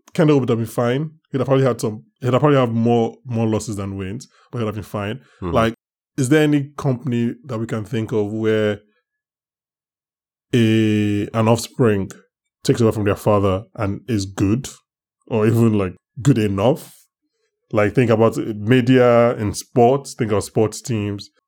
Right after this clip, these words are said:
Speaker 1: Like,
Speaker 2: Yeah,
Speaker 1: in
Speaker 2: it,
Speaker 1: film, like,
Speaker 2: it's, it,
Speaker 1: really, no. Most times they're not.
Speaker 2: it's always big shoes to fill, especially when you're trying to be that person. Like, um, another, um, another listener, Moriam, actually asked me if I feel Kendall would ever actually live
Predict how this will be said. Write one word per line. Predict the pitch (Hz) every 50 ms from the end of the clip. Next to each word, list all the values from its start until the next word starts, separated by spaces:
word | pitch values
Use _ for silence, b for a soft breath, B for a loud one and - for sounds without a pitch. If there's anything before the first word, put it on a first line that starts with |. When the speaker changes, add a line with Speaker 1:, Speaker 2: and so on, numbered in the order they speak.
| _ _ _ _ _ _ _ _ _ _ _ _ _ _ _ _ _
Speaker 1:
Like, | 127 120 113 90
Speaker 2:
Yeah, | 104 117 95 76 76 64 - - - 135
Speaker 1:
in | 113 85
Speaker 2:
it, | -
Speaker 1:
film, | - - 139 127 123 123 123 117 120
like, | 120 123 123 123
Speaker 2:
it's, | 127 135 135 139 - - -
it, | 101 - - -
Speaker 1:
really, | 143 120 113 135 143 147 139 117
no. | 104 104 110 113 110 104 104 110 - _
Most | - 123 -
times | - 120 110 104
they're | 104 101
not. | 104 113
Speaker 2:
it's | 113
always | 123 120 131 123 107
big | 82 101 90 -
shoes | - - 95 87 -
to | - 82
fill, | - - - 95 90 85 80 -
especially | - - - 95 92 - 104 98
when | 92 92 90
you're | 82 76 71
trying | - - - - 82 80 80 80 76 73 71
to | - -
be | 71 69 76 73
that | 71 73 76 -
person. | - 71 71 71 - 65 65
Like, | 69 69 - - -
um, | 80 76 73 71 - -
another, | 76 78 82 85 78 87 85 82 80 - _ _ _ _ -
um, | 82 76 73 71 71 69 69 71 73 90 -
another | 85 80 87 85
listener, | 80 80 76 - - 80
Moriam, | 71 73 78 80 82 80 78 73 73
actually | 73 - - 80 73
asked | 53 67 69 - - -
me | 82 78 73 69
if | - 71 73 71 - - - - - _ _ _ _
I | - -
feel | - - 80 80 76
Kendall | - - - 87 80 76 73 71 67
would | 67 65 - -
ever | - 73 67 - 73 73 69 - -
actually | 76 73 - - 78 76
live | 71 71 73 71 78 78 76 71 69 -